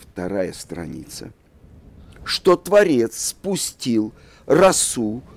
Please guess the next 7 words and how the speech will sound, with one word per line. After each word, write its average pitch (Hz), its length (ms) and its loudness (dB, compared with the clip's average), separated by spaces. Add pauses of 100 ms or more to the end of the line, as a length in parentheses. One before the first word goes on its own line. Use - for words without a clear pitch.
(220)
которой 190 420 2
в 151 60 -8
будущем 143 800 0
будет 143 460 0
происходить 139 1160 2 (220)
оживление 165 840 6
мёртвых, 107 840 0